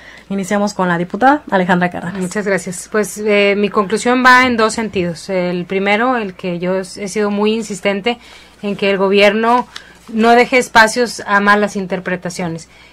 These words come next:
Speaker 2: no deje espacios de silencio, porque estos espacios de silencio ahorita nos tiene aquí en esta mesa debatiendo con incertidumbre de qué va a pasar.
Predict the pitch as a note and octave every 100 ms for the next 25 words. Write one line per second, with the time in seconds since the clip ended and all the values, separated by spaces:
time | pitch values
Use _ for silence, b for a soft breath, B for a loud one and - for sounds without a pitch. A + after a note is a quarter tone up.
0 | b b - G#3 A3+ B3 A#3 B3 - A3
1 | A3+ G#3+ G#3+ G#3 F#3+ F3+ F3+ F#3+ F#3 G#3
2 | A#3+ A3 G#3 A3 A3 A3 A3 A#3+ C4+ C4+
3 | C#4 A#3+ A#3+ A3+ G#3+ G#3+ A3 A3 G#3+ G#3+
4 | G#3+ G#3 G#3+ G#3 G3+ G#3+ G#3 G3 F#3 G#3+
5 | A3+ A3 G#3 F#3 F#3+ F3+ G3+ A#3 B3 B3+
6 | F#3+ - G#3+ G#3 G3+ G#3 - E3+